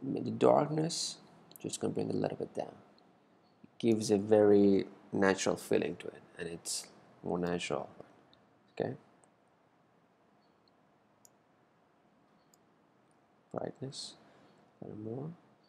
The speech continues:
So now press OK. I think the mouse is okay. Then I'm going back to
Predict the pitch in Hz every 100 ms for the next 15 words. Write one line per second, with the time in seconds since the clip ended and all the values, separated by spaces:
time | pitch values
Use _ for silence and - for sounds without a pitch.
0 | _ - - - - _ _ _ _ _
1 | - _ _ _ _ _ _ - - -
2 | - - - - - - - - - -
3 | _ _ _ _ _ _ _ _ _ _
4 | _ _ _ _ _ _ _ _ 127 156
5 | 117 110 117 135 147 139 - - 107 101
6 | 101 - - - - - - - - 143
7 | - - - - - - _ _ _ _
8 | _ _ _ _ _ _ _ _ _ -
9 | - - - - - 151 170 175 - -
10 | - - _ _ _ _ _ _ _ _
11 | - _ - 110 110 110 117 120 120 117
12 | 113 110 - 107 101 98